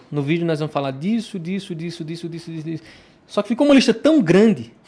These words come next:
eu não consigo seguir. Se eu for seguir, os vídeos vai ficar, nossa, quarenta, uma hora, mais de uma hora. E,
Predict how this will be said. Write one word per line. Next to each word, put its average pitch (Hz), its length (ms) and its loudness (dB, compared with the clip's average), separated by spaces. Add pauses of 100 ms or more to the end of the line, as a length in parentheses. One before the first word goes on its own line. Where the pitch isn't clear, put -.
(140)
eu 170 100 2
não 202 140 6
consigo 214 400 4
seguir. 170 520 0 (640)
Se - 120 -4
eu 165 60 2
for 196 100 0
seguir, 196 320 0
os 185 140 0
vídeos 180 180 -4
vai 190 100 2
ficar, 196 300 0
nossa, 170 280 -6 (640)
quarenta, 170 420 2
uma 214 280 4
hora, 151 340 4
mais 139 220 -6
de 143 80 -8
uma 139 160 -8
hora. 120 260 -4 (960)
E, 131 920 0